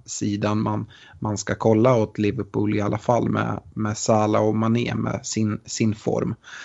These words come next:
Eh, de har ju singelvecka, eh, nu i Game Week trettiofem när an-, andra spelar dubbel, men jag tycker ändå att man ska inte helt glömma bort Liverpool. De möter ändå Cardiff här borta i Game Week trettiofem och sen så i trettiosex så har de ju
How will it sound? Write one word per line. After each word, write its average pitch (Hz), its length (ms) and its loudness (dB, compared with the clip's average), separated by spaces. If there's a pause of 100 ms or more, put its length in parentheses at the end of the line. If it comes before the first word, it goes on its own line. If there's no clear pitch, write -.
(280)
Eh, 113 240 6 (100)
de 185 160 6
har 208 80 10
ju 196 80 6
singelvecka, 156 800 2 (200)
eh, 127 400 2
nu 127 160 2
i 127 40 4
Game 127 260 2
Week 120 140 -4
trettiofem 127 460 0
när 127 160 2
an-, 123 220 -4
andra 120 320 2
spelar 117 360 2
dubbel, 120 680 4
men 117 560 0
jag 123 200 -2
tycker - 440 -2
ändå 113 320 2
att 110 120 0
man 113 200 -2
ska 110 420 2 (380)
inte 127 280 -2
helt 120 280 4
glömma 120 240 4
bort 127 220 4
Liverpool. 107 400 0
De 110 200 2
möter 117 320 2
ändå 104 360 -2 (180)
Cardiff 139 640 6
här 131 460 0
borta 127 600 0 (360)
i 117 120 -6
Game 110 180 2
Week 110 120 -2
trettiofem 127 520 2
och 117 120 -2
sen 120 180 0
så 120 100 -2
i 107 40 2
trettiosex - 680 -4
så 110 100 -2
har 107 100 0
de 110 100 0
ju 107 60 0